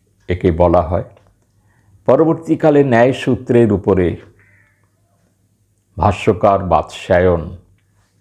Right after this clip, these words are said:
অসামান্য ভাষ্য রচনা করেছেন।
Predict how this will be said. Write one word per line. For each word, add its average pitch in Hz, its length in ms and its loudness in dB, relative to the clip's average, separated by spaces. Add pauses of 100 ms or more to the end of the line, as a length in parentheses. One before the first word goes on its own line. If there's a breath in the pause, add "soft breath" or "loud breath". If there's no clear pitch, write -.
(1080)
অসামান্য 104 720 -2
ভাষ্য - 380 -4
রচনা 92 400 0
করেছেন। 95 540 -6